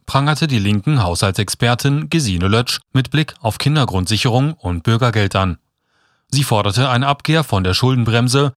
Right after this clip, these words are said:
da für diese Vorhaben sonst auch künftig das Geld fehlen werde, sowie eine Übergewinnsteuer gegen Kriegsgewinne. Redner der Koalition verwiesen wie Lindner auf die außergewöhnliche Belastung durch zwei große Krisen gleichzeitig. Es gehe um mehr äußere Sicherheit,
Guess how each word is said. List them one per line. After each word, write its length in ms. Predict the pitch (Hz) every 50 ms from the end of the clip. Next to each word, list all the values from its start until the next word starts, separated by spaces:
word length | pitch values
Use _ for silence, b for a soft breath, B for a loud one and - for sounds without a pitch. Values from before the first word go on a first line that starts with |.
| _ _ -
da 140 | 131 131 135
für 140 | - 151
diese 240 | 135 160 165 160 170
Vorhaben 560 | 135 - 113 107 101 110 117 123 143 147 156 175
sonst 360 | 139 107 101 90 90 - -
auch 160 | 123 127 -
künftig 420 | - 135 147 143 - - 160 - -
das 220 | 110 104 98 -
Geld 200 | - 95 98 92
fehlen 360 | - - 117 123 131 147 131
werde, 300 | 113 104 101 101 98 87 - _ _ _ _ _ _
sowie 460 | _ - 131 123 113 143 151 147 151 -
eine 160 | - 135 139
Übergewinnsteuer 960 | 147 151 147 170 151 131 113 92 98 98 95 - - 120 117 127 139 147 160
gegen 280 | 151 120 101 90 87 92
Kriegsgewinne. 720 | - - 110 113 - - - 120 107 107 101 95 90 82 - _ _ _ _ _ _ _ _ _ _ _ _ _ _ -
Redner 420 | 110 117 139 147 147 160 165 160
der 200 | 143 127 104 92
Koalition 680 | - - 92 92 92 90 - - 120 120 120 123 147 139
verwiesen 460 | - - 131 120 139 151 147 160 127
wie 80 | 101 107
Lindner 500 | 98 107 110 107 101 127 135 135 147 143
auf 160 | 110 107 101
die 160 | - 131 131
außergewöhnliche 720 | 110 113 135 - - 151 131 120 101 98 92 92 92 - -
Belastung 580 | 104 110 107 113 117 - - - 139 147 151 123
durch 180 | 104 92 92
zwei 280 | - - - 120 127 147
große 400 | 139 - 101 92 92 - 135 131
Krisen 380 | - - - 92 82 90 98
gleichzeitig. 640 | 95 95 98 107 117 - - 120 104 95 - 95 85 - _ _ _ _ _ _ _ _ _ _ _ _
Es 220 | - 123 117 -
gehe 240 | - 147 147 151 156
um 240 | 156 156 139 139 135
mehr 200 | 135 147 151 165
äußere 380 | 131 107 95 90 - 113 98 107
Sicherheit, 560 | 104 127 127 - 123 98 107 117 131 135